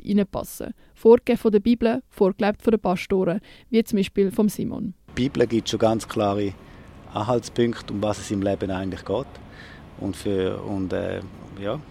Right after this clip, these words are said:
Speaker 2: für was wir uns können und dürfen entscheiden, nämlich für ein Leben mit Gott. Für mich ist eben ein Leben mit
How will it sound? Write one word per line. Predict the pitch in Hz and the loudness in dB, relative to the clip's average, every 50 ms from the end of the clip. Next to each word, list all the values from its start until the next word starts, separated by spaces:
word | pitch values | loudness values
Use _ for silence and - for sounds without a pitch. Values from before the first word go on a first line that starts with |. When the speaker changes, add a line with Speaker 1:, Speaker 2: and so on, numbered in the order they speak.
| - - | -20 -18
Speaker 2:
für | - - 107 | -12 -8 -4
was | 104 107 104 - 104 | -4 -4 -4 -4 -4
wir | 104 | -4
uns | 104 98 - | -4 -4 -4
können | - - 120 135 156 147 | 0 2 2 2 2 0
und | 131 113 101 | -4 -4 -2
dürfen | - 113 113 107 - 107 98 | 0 0 0 0 -2 -6 -6
entscheiden, | 101 92 - 107 98 101 127 135 - 120 - - - - - - - - - - | -4 0 0 0 0 0 -2 -4 -6 -8 -8 -12 -20 -20 -20 -20 -20 -18 -12 -6
nämlich | 113 107 104 104 - | -4 -2 -2 -2 -4
für | - - 107 | -4 -4 -4
ein | 98 98 - 107 | -4 -2 -2 -2
Leben | 101 98 98 - 98 92 - - - - - - - | -2 -2 -2 -4 -6 -6 -8 -12 -20 -20 -20 -10 -4
mit | - 101 98 92 - - - | 0 0 0 0 -2 -8 -6
Gott. | - 104 113 156 180 - - - - - - - - - - - - - - - - - - - - - - - - | -4 -2 -2 -4 -6 -12 -18 -20 -20 -20 -20 -20 -20 -20 -20 -20 -20 -20 -20 -20 -20 -20 -20 -20 -20 -20 -18 -10 -4
Für | - | -2
mich | 127 135 127 - | 0 0 0 0
ist | 113 110 | 2 2
eben | 110 104 - 107 104 104 - - - - - - - - | 2 2 4 2 2 2 0 -4 -8 -16 -20 -16 -10 -10
ein | 113 101 - | -8 -6 -4
Leben | 117 117 123 127 123 131 123 113 | -2 -2 -2 -2 -2 -2 -2 0
mit | 110 107 | 0 -2